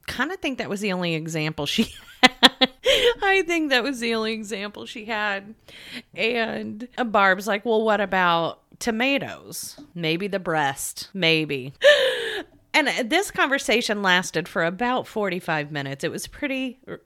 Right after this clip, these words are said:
insane, and, uh, highly entertaining.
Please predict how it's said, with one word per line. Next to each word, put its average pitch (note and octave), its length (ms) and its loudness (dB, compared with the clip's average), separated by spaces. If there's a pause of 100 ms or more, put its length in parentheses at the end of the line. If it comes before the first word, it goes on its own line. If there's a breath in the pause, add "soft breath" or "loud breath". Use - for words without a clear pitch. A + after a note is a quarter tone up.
insane, C#3+ 720 -6 (180)
and, D#3 240 -4
uh, B2+ 140 -6
highly D#3 360 0
entertaining. C3+ 720 -8